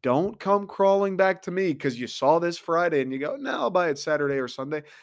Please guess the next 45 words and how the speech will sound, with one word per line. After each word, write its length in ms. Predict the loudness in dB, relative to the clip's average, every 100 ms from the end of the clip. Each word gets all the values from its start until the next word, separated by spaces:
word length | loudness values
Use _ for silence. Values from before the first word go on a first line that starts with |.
| -6
and 180 | -2 0
you 80 | 2
missed 300 | 0 -2 -4
out. 260 | -6 -8 _ _
If 180 | -14 -8
you 100 | -6
want 300 | -2 -4 -4
the 80 | -8
shirt, 380 | -6 -4 -4 -8 _ _ -10
and 120 | -6
if 160 | -6 -2
you're 160 | -2
a 60 | 0
Pistons 440 | 0 0 -2 -8
fan, 320 | -4 -2 -4 -4
you 160 | -2
will. 420 | 2 2 2 -4 -10 _ _ _ _ _
Buy 200 | 0 2
it 160 | 2 0
now. 380 | 0 0 -2 -8 _ -12 -4
Don't 240 | -2 -2
miss 220 | -6 -2
out. 400 | 2 2 -2 -4
Don't 260 | 0 0 0
come 200 | -6 -4
crawling 400 | 0 2 2 0
after 280 | -2 -4 -10
Sunday. 460 | -8 -8 -10 -20 _ _ _ _
There 220 | -2 0 0
it 60 |
is. 260 | -4 -14 -20 _ _ _
The 80 | -12
second 400 | -2 0 0 -2
string 260 | -8 -10 -8
dot 220 | -10 -12
com. 240 | -18 -20 _ _ _ -2
Okay, 300 | -2 0 -4
folks, 380 | -6 -12 -14 -12
now 240 | 0 2
we 120 | 4 2
can 100 | 0
get 140 | -2
into 180 | -2 -6
the 100 | -8
show. 180 | -10